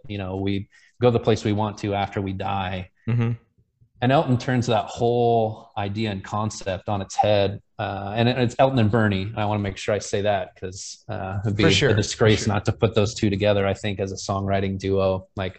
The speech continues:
Speaker 1: I truly don't really know if I know anybody that's better than, than what the two of them have done in their body work. But so Elton and Bernie, you know, capture this image of salvation, meaning, uh, hungry children are fed.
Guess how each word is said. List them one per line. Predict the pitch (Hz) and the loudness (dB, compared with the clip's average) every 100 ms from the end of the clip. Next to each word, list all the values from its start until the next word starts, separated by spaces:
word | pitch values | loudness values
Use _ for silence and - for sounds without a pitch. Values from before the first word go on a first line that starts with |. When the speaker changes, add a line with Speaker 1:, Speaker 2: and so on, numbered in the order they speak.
| - | -12
Speaker 1:
I | 92 90 - - - | -12 -12 -16 -18 -20
truly | - 117 98 90 | -4 0 2 2
don't | 90 92 | -2 -2
really | 98 92 | -2 -2
know | 92 | -2
if | 92 95 | -2 -2
I | |
know | 92 92 | 0 0
anybody | 92 95 | 0 -2
that's | 95 - | -4 -8
better | - - 92 90 92 - | -4 0 2 2 0 -6
than, | 98 92 92 - | -6 -4 -4 -4
than | 95 92 | -4 -2
what | 95 - | -2 -4
the | |
two | - 104 | 0 0
of | 92 | 0
them | 92 | -2
have | 92 | -2
done | 101 98 | 0 0
in | 95 | 0
their | 95 | 0
body | 101 98 | 0 0
work. | 98 104 - | 0 -4 0
But | 104 - - - - - _ _ | 0 0 -16 -20 -20 -20 _ _
so | - | 4
Elton | 131 131 123 | 6 6 6
and | |
Bernie, | 107 117 120 110 104 - - | 4 4 4 2 0 -8 -12
you | 107 | -8
know, | 98 | -8
capture | - 131 120 - | -4 0 0 0
this | 110 - | -2 0
image | 113 107 101 | 0 0 -2
of | 104 95 | -4 -2
salvation, | 104 95 95 139 - 110 98 98 _ _ _ _ - | -2 -2 -2 -6 -4 -6 -6 -10 _ _ _ _ 0
meaning, | 110 113 110 104 101 98 - - | 4 6 4 2 0 -6 -14 -10
uh, | 92 90 95 | -6 -6 -8
hungry | - 117 104 | -2 0 2
children | 90 117 110 101 | 2 2 2 2
are | 92 92 | 0 -2
fed. | - 95 90 | -4 -4 -6